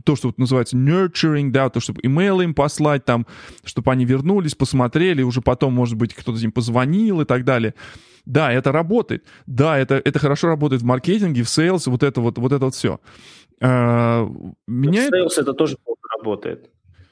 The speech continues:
Speaker 1: Да, потому что тратится время на, на совершенно
Speaker 2: На выделение, на
Speaker 1: Да.
Speaker 2: выделение нормального квалифицированного лида.
Speaker 1: Да, значит, э, значит, и, собственно, разговор, эм, типа,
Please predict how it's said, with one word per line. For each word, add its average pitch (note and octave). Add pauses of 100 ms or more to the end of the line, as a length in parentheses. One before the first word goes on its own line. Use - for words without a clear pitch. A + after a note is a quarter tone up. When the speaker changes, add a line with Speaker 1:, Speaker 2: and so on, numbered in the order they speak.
(240)
Speaker 1:
Да, D#3+
потому D3
что D3+
тратится F3+
время F#3
на, B2+
на A#2 (380)
совершенно C3
Speaker 2:
На A2
выделение, D#3+ (100)
на -
Speaker 1:
Да. -
Speaker 2:
выделение C#3
нормального A#2+
квалифицированного A#2
лида. A2
Speaker 1:
Да, C3 (320)
значит, C3+
э, A#2+
значит, A2+ (380)
и, E3
собственно, D3+
разговор, C#3
эм, A2 (100)
типа, A2